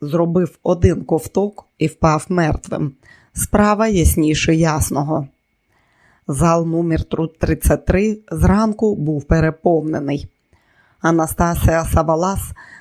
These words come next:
сиділа за столиком обвинувачених,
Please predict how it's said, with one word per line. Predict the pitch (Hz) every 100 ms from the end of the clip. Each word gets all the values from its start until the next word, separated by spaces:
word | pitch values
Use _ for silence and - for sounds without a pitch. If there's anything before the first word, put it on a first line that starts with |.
| -
сиділа | - 202 170 226 247 262
за | 247
столиком | 240 - 180 170 170 180 170
обвинувачених, | 156 135 165 156 151 165 180 - 170 160 -